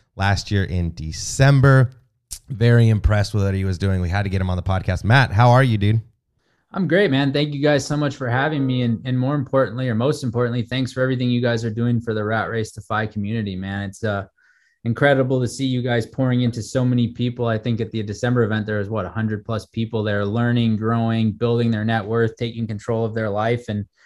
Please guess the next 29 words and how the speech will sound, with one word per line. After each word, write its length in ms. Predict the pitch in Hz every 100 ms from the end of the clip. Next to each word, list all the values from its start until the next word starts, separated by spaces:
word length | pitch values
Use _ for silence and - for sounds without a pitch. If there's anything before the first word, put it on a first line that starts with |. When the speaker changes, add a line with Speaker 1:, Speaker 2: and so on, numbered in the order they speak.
| _ _ -
Speaker 2:
most 240 | 131 135
importantly, 480 | 123 127 127 117 123
deciding 420 | 113 117 117 117
what 140 | 117 113
they 80 |
wanted 300 | 110 113 113
from 120 | 107 110
their 120 | 101
future. 380 | - 113 117 104
And 100 | 98
it's 160 | 98
inspiring 400 | 104 90 117 110
to 80 | 107
see 140 | 113
the 100 | 104
two 240 | 101 - 113
of 80 | 101
you 200 | 107 104
leading 340 | 107 107 107
that 200 | 107 101
charge 440 | - 107 107 117 110
and, 280 | 101 101 -
and 80 | 101
spearheading 560 | - 113 110 107 101
it 100 | 104
for 120 | - 107
so 160 | 104
many 180 | 104 98
people. 460 | 98 107 - 85